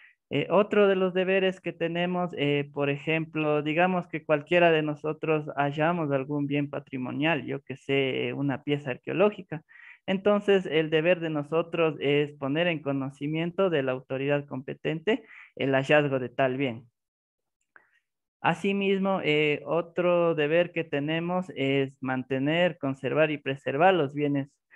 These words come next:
eh, culturales y patrimoniales. Por ejemplo, eh, la Universidad Central del Ecuador es considerada como un patrimonio cultural y por ende, eh, no puedo yo ir y de-,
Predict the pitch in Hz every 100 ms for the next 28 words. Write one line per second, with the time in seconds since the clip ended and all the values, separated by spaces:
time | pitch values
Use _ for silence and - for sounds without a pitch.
0 | - - - 127 127 123 139 139 139 165
1 | 151 135 135 - - 147 165 185 185 185
2 | 170 - _ - _ 185 190 214 208 208
3 | 180 - 156 156 151 151 156 160 160 170
4 | 180 170 156 170 165 147 147 143 160 190
5 | 143 143 143 139 131 131 143 147 139 135
6 | 127 127 135 139 135 - 135 143 135 -
7 | 156 185 180 190 190 _ - _ 180 180
8 | 190 190 196 196 196 - 160 160 170 -
9 | 175 160 147 143 143 147 156 143 127 135
10 | 135